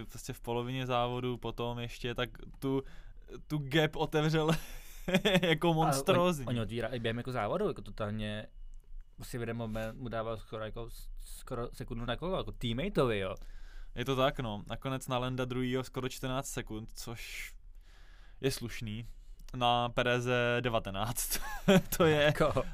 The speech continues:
Speaker 1: až jako, až skoro ostuda, bych řekl, pro,
Speaker 2: To je
Speaker 1: pro
Speaker 2: co jako
Speaker 1: Čeka.
Speaker 2: Belgie dvacet jedna, kolik dal tedy Perez? On tedy jako závodí byl zádu, dělal nějaký
Speaker 1: Jo,
Speaker 2: patnáctý,
Speaker 1: dvacet dva. Aha.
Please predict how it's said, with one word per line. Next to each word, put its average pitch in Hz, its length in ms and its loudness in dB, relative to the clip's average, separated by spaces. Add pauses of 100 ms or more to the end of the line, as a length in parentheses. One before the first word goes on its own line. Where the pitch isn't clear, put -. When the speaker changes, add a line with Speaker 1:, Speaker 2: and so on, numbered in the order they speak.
(100)
Speaker 1:
až 143 220 4
jako, 151 440 2
až 160 200 2
skoro 180 260 6
ostuda, 156 520 6
bych 131 240 2
řekl, 113 320 -4
pro, 107 340 -4 (580)
Speaker 2:
To - 80 -6
je 117 40 2
Speaker 1:
pro 113 140 0
Speaker 2:
co 127 60 0
jako 131 100 2
Speaker 1:
Čeka. 107 160 0
Speaker 2:
Belgie 113 380 2
dvacet 110 240 -6
jedna, 113 320 -2
kolik 117 260 -6
dal 135 120 0
tedy 110 240 -4
Perez? 107 360 -4
On 120 140 -2
tedy 131 180 0
jako 135 320 0
závodí 127 360 0
byl 160 120 0
zádu, 156 560 4 (320)
dělal - 20 -6 (420)
nějaký 131 160 -2
Speaker 1:
Jo, 135 100 6
Speaker 2:
patnáctý, 139 380 4
Speaker 1:
dvacet 123 340 2
dva. 165 80 0
Aha. 131 240 0